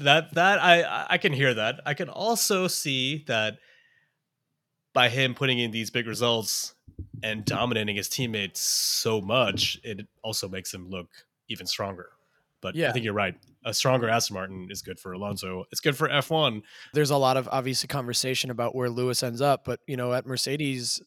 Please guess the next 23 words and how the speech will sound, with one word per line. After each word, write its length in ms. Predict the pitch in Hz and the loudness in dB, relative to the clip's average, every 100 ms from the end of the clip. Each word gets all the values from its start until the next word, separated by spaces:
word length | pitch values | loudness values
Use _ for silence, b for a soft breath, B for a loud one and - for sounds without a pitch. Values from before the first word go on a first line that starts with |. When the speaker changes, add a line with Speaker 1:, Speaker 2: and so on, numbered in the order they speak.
| - | -4
Speaker 2:
I 140 | 127 | -4
think 240 | 127 135 127 | -2 -4 -4
it, 160 | 127 - | -6 -8
it 180 | 123 117 _ _ _ | -8 -10 _ _ _
says 340 | - - 143 127 | -8 -4 -4 -4
a 40 | |
lot 300 | 123 123 - | -2 -2 -4
to 120 | 139 | -8
Lewis 360 | 120 131 135 135 | -4 -2 0 -2
about 240 | 120 117 | -6 -8
what, 260 | 127 123 120 _ | -6 -6 -8 _
what 240 | 139 127 127 _ _ _ _ _ _ - | -6 -4 -4 _ _ _ _ _ _ -10
you 120 | 127 | -8
can, 520 | 139 127 120 117 - _ | -8 -8 -10 -12 -16 _
you 140 | 127 | -14
know, 140 | 113 110 | -12 -8
what 160 | 123 | -6
you 100 | 127 | -6
can 120 | 123 131 | -6 -8
accomplish. 460 | 131 147 131 110 | -6 -6 -6 -8
And 80 | 127 | -8
I 60 | 123 | -8
think, 280 | 135 123 | -8 -10